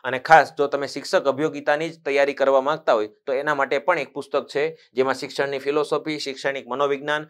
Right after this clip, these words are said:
અથવા વર્ગ વ્યવહારના મૂલ્યાંકનના દરેક ટોપિકને આવરી લેવામાં આવેલા છે. ખાસ જૂના પ્રશ્નપત્રનો પણ એક સેટ છે, બરાબર. ટેટ ટાટના આદર્શ પ્રશ્નપત્રો છે, ટેટ વન અને ટેટ ટુ ના આદર્શ પ્રશ્નપત્રો પણ છે, અને એના સોલ્યુશન માટે ખાસ તમે એપ્લિકેશનનો ઉપયોગ કરી શકો છો.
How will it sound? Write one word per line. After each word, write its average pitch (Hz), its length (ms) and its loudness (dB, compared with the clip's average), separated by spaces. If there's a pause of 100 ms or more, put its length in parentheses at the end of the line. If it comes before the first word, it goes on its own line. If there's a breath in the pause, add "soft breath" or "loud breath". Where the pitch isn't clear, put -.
(140 soft breath)
અથવા 147 220 4
વર્ગ 147 280 4
વ્યવહારના 139 400 0
મૂલ્યાંકનના 135 600 -4
દરેક 143 320 2
ટોપિકને 139 560 -6
આવરી 131 220 6
લેવામાં 110 360 0
આવેલા 104 260 -4
છે. - 180 -10 (360)
ખાસ 143 300 6 (260 soft breath)
જૂના 143 220 2
પ્રશ્નપત્રનો 151 720 -2
પણ 151 160 -2
એક 147 120 -4
સેટ 147 300 0
છે, 160 320 -4 (220)
બરાબર. 170 260 4
ટેટ 147 440 2
ટાટના 156 380 0 (180)
આદર્શ 156 400 4
પ્રશ્નપત્રો 151 640 -2
છે, 135 120 -2
ટેટ 139 380 0
વન 139 260 2
અને 135 160 -2
ટેટ 139 300 -2
ટુ 156 100 -4
ના 127 160 0
આદર્શ 143 280 0
પ્રશ્નપત્રો 143 580 -2
પણ 147 180 -2
છે, 151 200 -4 (280 soft breath)
અને 131 100 -2
એના 135 120 0
સોલ્યુશન 143 480 -2
માટે 139 240 -2
ખાસ 135 280 2
તમે 139 220 -2
એપ્લિકેશનનો 135 680 -6
ઉપયોગ 135 300 -2
કરી 139 140 4
શકો 139 240 -2
છો. 160 260 -4